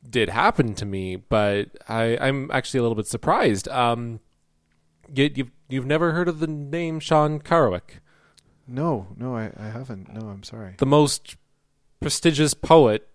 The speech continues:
Speaker 1: in Canada.
Speaker 2: I'm, I'm so sorry, Sean. No, I, I
Speaker 1: Who's won dozens of awards
Speaker 2: You've won
Speaker 1: internationally.
Speaker 2: Really? Like, wh-, what, what, what type of awards?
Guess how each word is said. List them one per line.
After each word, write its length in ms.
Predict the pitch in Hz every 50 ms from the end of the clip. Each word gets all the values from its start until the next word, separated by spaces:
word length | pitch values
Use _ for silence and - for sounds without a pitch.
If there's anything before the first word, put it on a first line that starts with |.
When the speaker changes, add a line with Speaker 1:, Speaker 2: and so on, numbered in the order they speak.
| _ _ _ _ _ _ _ _ _ _ _ _ _
Speaker 1:
in 320 | _ 151 131 120 117 113 107 _ _ _ _ _ _ _ _ _ _ _ _ _ _ _ _ _ - _
Canada. 480 | - 151 147 135 101 82 - - - - _ - - _ _ _ _ _ _ _ _ _ _ _ _ _ _ _ _ _ _ _ _ _ _ _ _ _ _ 104 - _ _ _ _ _
Speaker 2:
I'm, 240 | - 117 117 107 - _ _ _
I'm 180 | 110 110 107
so 180 | 101 - - 131
sorry, 280 | 123 - 107 107 117 113
Sean. 260 | - - 95 98 98
No, 160 | 110 123 127
I, 160 | 104 101 104 - -
I 120 | - 110 98
Speaker 1:
Who's 320 | - 131 131 135 123 117
won 640 | 117 135 135 131 131 123 123 120 120 120 117 110 - _ _ _ _ _ _ _ _ _ _ _ _ -
dozens 360 | 151 156 151 139 151 143 127
of 120 | 139 127
awards 1000 | 127 131 123 120 123 123 123 120 117 113 113 107 - - - - - - - - _
Speaker 2:
You've 180 | 139 156 147
won 100 | 156 170
Speaker 1:
internationally. 920 | 139 127 - 135 131 123 120 117 - - 123 107 95 92 90 90 92 95 _ _ _ _ _ _
Speaker 2:
Really? 400 | 120 123 156 208 240 269 269 254
Like, 280 | 226 202 - 147 156
wh-, 240 | 151 139 151 151 143
what, 180 | 185 170 147 156
what, 140 | 170 156 147
what 160 | 165 170 -
type 180 | 175 175 160
of 100 | 170 160
awards? 520 | 160 160 165 208 220 156 101 - - -